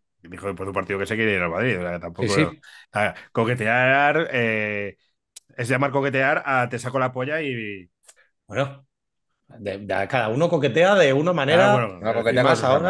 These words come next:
Speaker 3: armas.
Speaker 1: <laughs> Cada uno coquetea con sus armas. <laughs> Gilipollas.
Speaker 2: Claro. Y el primer nombre era
Speaker 1: Eso
Speaker 2: Kun
Speaker 1: no.
Speaker 2: Agüero, un nombre que gustaba mucho en la Casa Blanca. Segundo nombre, bueno, Kun Agüero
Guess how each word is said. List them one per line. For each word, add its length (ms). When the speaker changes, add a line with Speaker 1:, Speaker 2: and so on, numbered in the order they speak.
Speaker 3:
armas. 180
Speaker 1:
<laughs> 100
Cada 280
uno 160
coquetea 320
con 140
sus 240
armas. 420
<laughs> 60
Gilipollas. 420
Speaker 2:
Claro. 220
Y 840
el 120
primer 220
nombre 240
era 80
Speaker 1:
Eso 100
Speaker 2:
Kun 120
Speaker 1:
no. 60
Speaker 2:
Agüero, 300
un 140
nombre 220
que 60
gustaba 380
mucho 460
en 120
la 80
Casa 180
Blanca. 320
Segundo 440
nombre, 380
bueno, 400
Kun 160
Agüero 580